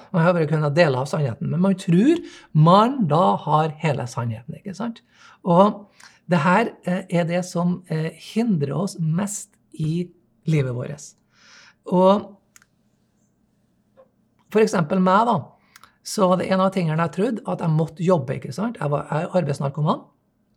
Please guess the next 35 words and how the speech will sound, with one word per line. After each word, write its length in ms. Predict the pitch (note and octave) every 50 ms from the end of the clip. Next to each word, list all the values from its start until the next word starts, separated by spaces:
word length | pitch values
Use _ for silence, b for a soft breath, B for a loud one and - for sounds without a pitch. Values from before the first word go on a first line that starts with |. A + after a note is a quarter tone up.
| _ _ _ _ _ _ B B B B B B
og 80 | D3 D3
trodde 180 | F#3 F#3+ F#3
at 80 | F3+ D#3
det 80 | E3+
var 180 | D#3+ E3+ - - - _
eneste 720 | - A3 G#3 F3 D3 C3+ C3 B2+ - - - F3+ G3+ C4 B3 - - _ _ _ _ _ _ _
tingen 400 | - - G3 E3 D3+ D#3+ G3 A3+
som 160 | - - G3+ F3
kunne 260 | - - E3+ D3+ D3
gjøre 300 | D#3 E3 G3+ C4+ - -
at 140 | - E3 -
jeg 120 | E3 D3
kunne 200 | - F3 F3 E3
skape 340 | D3+ - - F3 E3 F3+ F3+
nok 240 | F3 F3+ F3 F3+ -
økonomi 500 | G#3 F#3 - - C#3+ C#3 C#3 C#3+ E3+ G#3
til 140 | G3 - F3
å 80 | -
overleve, 400 | G#3 E3 C3+ B2+ C3 B2 A2+ -
det 120 | - D3 D3
at 80 | D3
jeg 80 | F3 E3
måtte 200 | E3 D#3+ D3 D3
jobbe 320 | G3 G3 D3+ B2+ C#3 C#3+
kontinuerlig. 640 | - - F3 D#3 D3 D#3 C#3 B2+ B2 A#2+ - - - _ _ _ b b b b b b b b
Vel, 260 | F3 D#3 D#3+ - - - _ _ _ b b b b b b b b b b b b b b b b b b _
det 140 | - E3 F3+
har 100 | F#3+ F#3+
selvfølgelig 460 | F#3 G3 E3+ - E3 D3+ D#3+ F3+ F3
ikke 100 | F3 D#3+
noe 140 | D#3 D3+ D3+
med 80 | E3+
virkeligheten 480 | F#3+ F#3+ D#3+ - D3 C#3 B2+ B2+ D#3 D#3+
å 80 | F3+ A3
gjøre, 180 | C#4+ B3 -